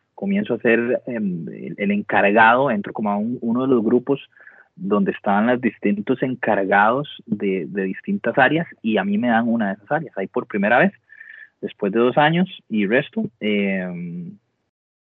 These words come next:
viene esto, ¿verdad? Cabe recalcar, y esto no es algo que me preguntas, pero es algo muy interesante, esto se da dos años y tres meses después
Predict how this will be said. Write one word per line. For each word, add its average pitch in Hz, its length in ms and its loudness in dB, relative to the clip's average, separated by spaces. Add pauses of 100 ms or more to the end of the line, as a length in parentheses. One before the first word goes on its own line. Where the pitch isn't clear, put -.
(140)
viene 117 440 4
esto, - 260 -6
¿verdad? 92 380 -6 (320)
Cabe 117 220 6
recalcar, 147 480 2
y 135 60 2
esto 117 160 -6
no 135 60 -6
es 135 60 -4
algo 135 180 -2
que 151 80 -4
me 135 80 -4
preguntas, 120 400 -6
pero 110 120 -4
es 117 60 -2
algo 117 160 -2
muy 123 140 -4
interesante, 127 680 -4
esto 104 260 -8
se 120 120 -2
da 117 260 4 (180)
dos 107 320 -2
años 131 300 -2
y 104 60 -8
tres 107 300 -2
meses 117 260 -6
después 101 380 -4